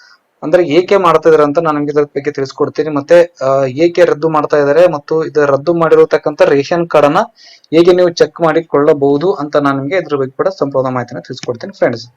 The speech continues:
ಆ, ಆ, ಸ್ನೇಹಿತರೆ, ನೀವು ನನ್ನ ಚಾನೆಲ್ ಅನ್ನ ಇನ್ನೂ ಸಬ್ಸ್ಕ್ರೈಬ್ ಆಗಿಲ್ಲ ಅಂದ್ರೆ, ಆ,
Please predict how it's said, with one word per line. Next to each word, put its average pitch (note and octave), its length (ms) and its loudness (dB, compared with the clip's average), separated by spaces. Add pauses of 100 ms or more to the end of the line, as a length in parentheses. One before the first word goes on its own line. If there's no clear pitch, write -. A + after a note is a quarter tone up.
(420)
ಆ, - 20 4 (840)
ಆ, C#3+ 60 2
ಸ್ನೇಹಿತರೆ, F#3+ 520 2
ನೀವು F#3 160 -2
ನನ್ನ E3+ 180 0
ಚಾನೆಲ್ F3 360 2
ಅನ್ನ F3 100 4
ಇನ್ನೂ E3 140 0
ಸಬ್ಸ್ಕ್ರೈಬ್ D#3+ 440 0
ಆಗಿಲ್ಲ D3+ 200 2
ಅಂದ್ರೆ, D3+ 420 2 (360)
ಆ, C#3 240 4